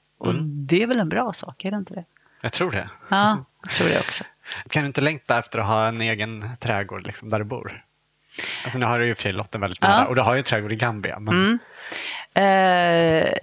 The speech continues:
Speaker 1: jo, en del av mig kan längta efter att ha den direkt utanför dörren. Att så här bara, nu går jag ut och plockar min sallad på en gång. Men jag längtar inte så mycket efter att ha hus i Sverige.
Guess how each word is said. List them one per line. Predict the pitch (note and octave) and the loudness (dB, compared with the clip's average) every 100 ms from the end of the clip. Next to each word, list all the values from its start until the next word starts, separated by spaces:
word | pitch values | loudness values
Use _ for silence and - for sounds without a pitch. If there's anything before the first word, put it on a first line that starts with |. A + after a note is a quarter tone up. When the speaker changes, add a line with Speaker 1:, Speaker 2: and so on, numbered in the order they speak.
| - - - | -8 -18 -12
Speaker 1:
jo, | - F3+ F3 F#3 C4+ D4 - | -2 2 4 4 4 4 4
en | A#3+ A#3+ | 4 4
del | A3+ G#3 G3 | 4 4 2
av | F#3 | 2
mig | F#3 F3 F3 | 4 4 4
kan | F3+ E3+ D#3 D#3 - | 0 2 2 2 -2
längta | E3 E3+ D#3+ - D3 | -2 2 2 2 0
efter | - D3 - D3+ | 0 -2 -2 -4
att | D3 | -4
ha | - D3+ D3 | 0 0 2
den | C#3+ C#3+ - | 2 0 -2
direkt | D3 E3 E3 F3 - - - | 0 0 2 -2 -4 -14 -6
utanför | E3 - - D3 - | -6 -4 -6 -4 -4
dörren. | D3 G#3+ E3+ A2+ B2 | 0 4 4 2 2
Att | - - | 0 0
så | - | 0
här | - | 0
bara, | - - - - - - - - - | 2 2 2 2 0 -2 -10 -12 -12
nu | - D#3+ | -4 -2
går | D#3+ C3+ | 0 0
jag | - | -2
ut | - | -2
och | - - - | -4 -4 -8
plockar | D3+ - - | -8 -6 -4
min | - | -4
sallad | - - - - | -2 -2 -4 -4
på | - | -4
en | - - | -2 0
gång. | - - - - - - - | 2 2 0 -12 -20 -20 -4
Men | E3 E3+ F3 F3 - _ _ _ | 2 4 4 2 -2 _ _ _
jag | D#3 D#3+ G3 | -2 2 2
längtar | G3+ G3 F3+ | 2 0 0
inte | F3+ F3 | 0 -2
så | E3 E3+ | -4 -4
mycket | D#3+ E3 D#3+ | -6 -4 -6
efter | - - | -6 -6
att | D#3 | -6
ha | C#3 - | -6 -4
hus | G#3+ F3 - | -2 -2 -2
i | - | -2
Sverige. | - A3 G3+ - | 2 0 0 -2